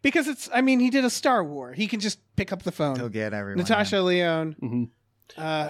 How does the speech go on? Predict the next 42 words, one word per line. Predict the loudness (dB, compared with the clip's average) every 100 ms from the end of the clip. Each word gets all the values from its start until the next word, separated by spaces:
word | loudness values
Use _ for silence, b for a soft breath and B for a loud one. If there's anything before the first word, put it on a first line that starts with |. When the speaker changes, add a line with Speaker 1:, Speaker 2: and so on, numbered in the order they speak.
| 2
Speaker 3:
th- |
Speaker 1:
who's, | 4 4 2
I | -2
love, | 0 0 0
she's | 0 0
been | 0 -6
killing | -4 -2 -2
it | -6
lately. | -10 -10 -10 -8 -2
Speaker 3:
I | 0
still | 4 4
haven't | 4 2
watched | 0 2
Russian | 0 0 -2
Doll, | -2 -2 -2
but | -2
I | 0
do | 0
like | 0 0 -2
her. | -4 -6 -14 _ _ _ _ -2
Speaker 1:
Yeah, | -2 -2 -6
she's | -8 -8
great. | -6 -4 2
Speaker 3:
Yeah. | 2 2 _ _ _ _ _
Um, | 0 0 0 -2 -6 _ _ _ _
yeah, | 2 2
it's | 0
funny | 0 2
that | 2 0
Joseph | 0 0 0 0
Gordon-Levitt | 0 2 -2 -2 -6 _ -20 -2
shows | 0 2 0 0
up | -2 -4 _ -4
in | -2 -2 0
every | 0 2 -2
Rian | -2 -4 -4
Johnson | -2 -4 -4 -6 -8 -12 -4
project | -2 0 -4 -4
in | -6
some | -4 -4
capacity. | -6 -6 -4 0 2
Speaker 1:
Right. | 2